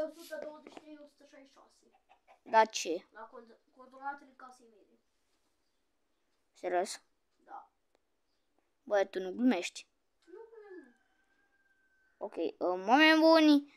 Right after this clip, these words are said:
Speaker 2: dacă vă plac videoclipele noastre, dați un like și subscribe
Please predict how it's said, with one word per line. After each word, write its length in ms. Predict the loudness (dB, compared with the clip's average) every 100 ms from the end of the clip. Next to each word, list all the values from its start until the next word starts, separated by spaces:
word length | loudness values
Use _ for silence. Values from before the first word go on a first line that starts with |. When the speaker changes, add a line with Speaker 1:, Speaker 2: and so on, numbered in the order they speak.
| _ 2
Speaker 2:
dacă 160 | 4
vă 100 | 6
plac 220 | 6 6
videoclipele 640 | 6 4 4 2 4 6 8
noastre, 360 | 6 6 4 6
dați 240 | 6 6
un 60 | 6
like 180 | 6
și 60 | 2
subscribe 800 | -8 -10 -6 4 6 6 2